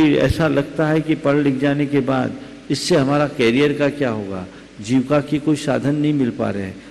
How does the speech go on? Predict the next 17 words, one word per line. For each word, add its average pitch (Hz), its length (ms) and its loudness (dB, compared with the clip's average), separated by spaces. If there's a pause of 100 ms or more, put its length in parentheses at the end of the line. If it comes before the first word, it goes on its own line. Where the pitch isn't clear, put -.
(140)
आजकल 120 380 0
लोगों 123 360 4
के 156 200 2
लिए 160 160 4
पढ़ाई 131 440 0
के 143 160 -4
पीछे 139 360 -2
सबसे 135 380 -4
पहला 135 320 -2
दृष्टिकोण 123 640 -2
होता 135 320 0
है 143 100 -2 (260)
अच्छा 139 360 -4
package 117 560 0 (260)
किस 156 280 0
में 151 120 2
मिले, 147 320 4